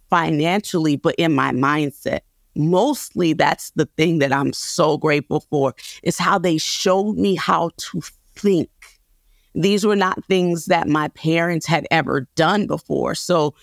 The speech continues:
they only knew so far as to what they could do. I, we are the first generation of African Americans who have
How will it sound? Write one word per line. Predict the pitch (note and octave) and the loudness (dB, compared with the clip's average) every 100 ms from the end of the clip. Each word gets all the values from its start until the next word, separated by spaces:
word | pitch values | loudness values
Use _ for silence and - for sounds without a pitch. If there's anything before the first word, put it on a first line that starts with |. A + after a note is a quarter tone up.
| _ - | _ -2
they | E3+ F#3 | 2 4
only | F#3+ F#3 F3 | 2 2 0
knew | E3+ F3 G3 G#3 G3 | 2 2 2 2 -2
so | - - F#3+ F3 - - | -4 0 2 2 -4 -4
far | - D#3 E3+ - - E3+ _ _ _ _ _ - | -2 0 0 -4 -10 -14 _ _ _ _ _ 0
as | F3 - - | 0 0 -4
to | F3 | 0
what | D#3+ D#3+ D#3 - | 2 2 0 0
they | E3 | -2
could | D#3 D#3 | 0 0
do. | F3 D#3 - _ _ _ _ D#3+ - - | 2 0 -2 _ _ _ _ -6 -2 0
I, | F#3+ - | 2 0
we | F3 F3+ B3+ D4 - | -2 0 2 0 0
are | G3 F3+ F#3 F3 | 2 2 0 0
the | D#3+ | -2
first | - G3 G3+ - | 0 0 0 0
generation | F3+ E3 E3+ F#3+ - | 0 2 0 0 0
of | E3 - | -2 0
African | E3 F3 F#3+ - F3+ | 0 0 -2 -2 0
Americans | D3+ D#3+ E3+ F#3 F3 E3 D#3 | 0 0 0 -2 -2 -2 -2
who | F#3 E3+ | -2 -2
have | - E3+ D#3+ D#3 D#3 | 0 0 2 2 0